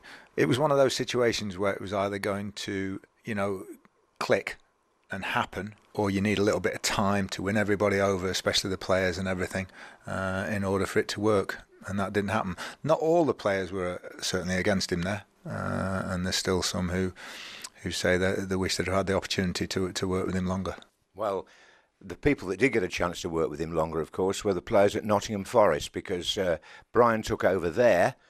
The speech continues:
Speaker 2: um, after leaving Leeds, and, well, it was, it, it, it almost became success all the way, didn't it? I mean, when he took over in January nineteen seventy-five, Forest were, well,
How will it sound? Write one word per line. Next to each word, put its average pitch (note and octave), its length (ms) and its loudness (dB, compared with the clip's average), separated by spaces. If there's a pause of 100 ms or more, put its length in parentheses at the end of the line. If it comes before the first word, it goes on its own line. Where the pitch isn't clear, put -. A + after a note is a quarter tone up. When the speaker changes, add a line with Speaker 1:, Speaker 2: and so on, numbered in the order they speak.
(300)
Speaker 2:
um, E2+ 440 2 (100)
after F2+ 320 2
leaving E2+ 420 2
Leeds, F2 440 0
and, F#2 420 -2 (100)
well, F#2 220 0
it - 80 0
was, E2 220 -6
it, - 200 -2
it, - 160 -2 (140)
it G2 180 2
almost F#2+ 360 2
became F#2 480 0 (260)
success - 560 0
all G2+ 180 4
the G2 80 4
way, G2 320 6
didn't G2 280 -2
it? D#2 100 0
I E2+ 80 2
mean, G2 300 -4 (220)
when D3+ 120 4
he F#3+ 100 0
took E3+ 260 0
over A2+ 300 6
in G2 140 2
January G#2 460 2
nineteen F#2+ 420 0
seventy-five, D#2+ 1080 0 (280)
Forest F3 440 2
were, F#2+ 200 4 (520)
well, G#2 280 0